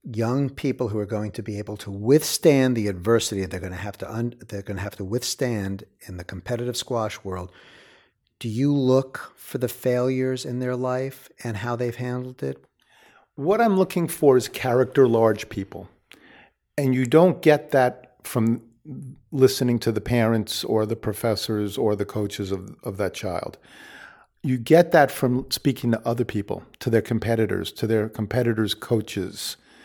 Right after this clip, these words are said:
Speaker 2: That's how you find out what a young person is made of.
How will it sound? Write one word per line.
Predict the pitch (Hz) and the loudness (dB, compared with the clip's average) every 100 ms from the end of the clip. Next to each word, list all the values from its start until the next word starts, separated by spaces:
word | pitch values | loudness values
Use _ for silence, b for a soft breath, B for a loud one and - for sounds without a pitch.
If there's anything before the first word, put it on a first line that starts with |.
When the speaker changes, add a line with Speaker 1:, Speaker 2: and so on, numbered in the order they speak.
| B B B | B B B
Speaker 2:
That's | 143 156 156 | 4 4 4
how | 151 | 2
you | 123 | 2
find | 113 120 113 107 | -2 -4 -2 0
out | 98 | -2
what | - 98 101 | -2 -4 -4
a | |
young | 104 95 | -4 -6
person | 95 110 98 101 | -4 -4 -2 -4
is | 98 101 | -6 -6
made | 98 95 | -6 -6
of. | - - | -8 -12